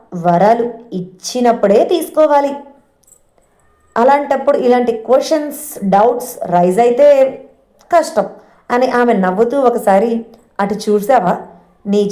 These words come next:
చెల్లెలు నా తమ్ముడు ఏం చేస్తున్నారో గమనించావా?" అని అడిగింది. "ఏం చేస్తున్నారేంటి?"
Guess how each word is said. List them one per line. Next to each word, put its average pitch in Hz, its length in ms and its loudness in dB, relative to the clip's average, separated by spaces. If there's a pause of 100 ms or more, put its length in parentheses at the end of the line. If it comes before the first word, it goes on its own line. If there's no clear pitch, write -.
చెల్లెలు 220 280 0
నా 247 180 0
తమ్ముడు 208 600 -2 (100)
ఏం 175 260 -2
చేస్తున్నారో 240 520 2 (300)
గమనించావా?" 190 600 0 (160)
అని 240 240 -2
అడిగింది. 190 560 -2 (600)
"ఏం 208 180 2
చేస్తున్నారేంటి?" 262 1000 0